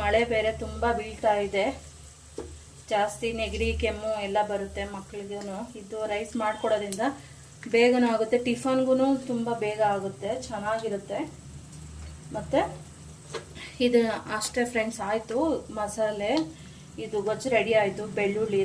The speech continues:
ರೈಸ್ದು. ಈಗ ರೈಸ್ ಹಾಕ್ಸ್ಕೊಂಡು, ಹಾಕ್ಕೊಂಡು ಮಿಕ್ಸ್ ಮಾಡ್ಕೊಳ್ಳೋಣ. ಈಗ ಅನ್ನ ಪೂರ್ತಿ ಮಿಕ್ಸ್ ಮಾಡಲ್ಲ, ಸ್ವಲ್ಪ ಗೊಜ್ಜು ಸಪ್ರೇಟಾಗಿ ಎತ್ತಿಟ್ಕೊಬೇಕು. ಸ್ವಲ್ಪ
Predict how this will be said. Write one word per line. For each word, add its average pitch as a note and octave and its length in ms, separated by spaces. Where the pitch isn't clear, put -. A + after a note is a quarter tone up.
ರೈಸ್ದು. F#3+ 420
ಈಗ G#3 100
ರೈಸ್ A#3 280
ಹಾಕ್ಸ್ಕೊಂಡು, A3 440
ಹಾಕ್ಕೊಂಡು A3 360
ಮಿಕ್ಸ್ - 200
ಮಾಡ್ಕೊಳ್ಳೋಣ. F#3 540
ಈಗ G3+ 120
ಅನ್ನ G#3+ 180
ಪೂರ್ತಿ A#3 340
ಮಿಕ್ಸ್ G3 300
ಮಾಡಲ್ಲ, G3 300
ಸ್ವಲ್ಪ A3 280
ಗೊಜ್ಜು A3 300
ಸಪ್ರೇಟಾಗಿ G#3 560
ಎತ್ತಿಟ್ಕೊಬೇಕು. F#3+ 800
ಸ್ವಲ್ಪ G#3 220